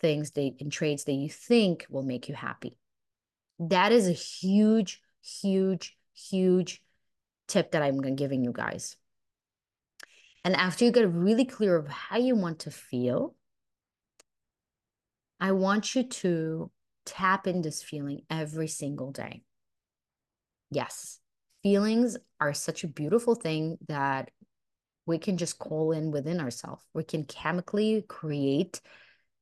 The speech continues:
this hormone, this vibration, this feeling in us on a daily basis. And the more we feel familiar in this, and our body feels familiar in this, and our subconscious feels familiar in this,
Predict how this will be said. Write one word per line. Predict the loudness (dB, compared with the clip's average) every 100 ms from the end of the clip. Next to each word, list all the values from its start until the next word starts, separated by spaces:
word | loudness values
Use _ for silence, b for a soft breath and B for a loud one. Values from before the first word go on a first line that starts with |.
| _ _ _ _
this | 0 2 2 -4 -8 -14 _ _ _ _ _
hormone, | -4 0 2 2 0
this | 0 -2 -2 -8 -12 _ -10
vibration, | -4 -2 2 2 2 -2 -2
this | -4 -6
feeling | 0 2 2 0 -2
in | -2 0 -2
us | -6 -6 -8 -6
on | -4
a | -4
daily | 0 0 0
basis. | -2 -6 -6 -8 -8 -10 -12 _ _ _ _ B B B
And | 0 4
the | 4
more | 4 4
we | 2
feel | 2 -2 -6
familiar | -4 -4 -2 0 2 4 4 4
in | 2 -2
this, | -6 -8 -8
and | -8
our | -6 -4
body | -4 0 0 0
feels | 0 0
familiar | 0 -4 -2 -2 -2
in | -2 -4
this, | -4 -4
and |
our | -6
subconscious | -6 -8 -8 0 2 2 2 -4 -4
feels | -4 -4
familiar | -2 -2 0 0 0
in | -2
this, | -2 -2 -4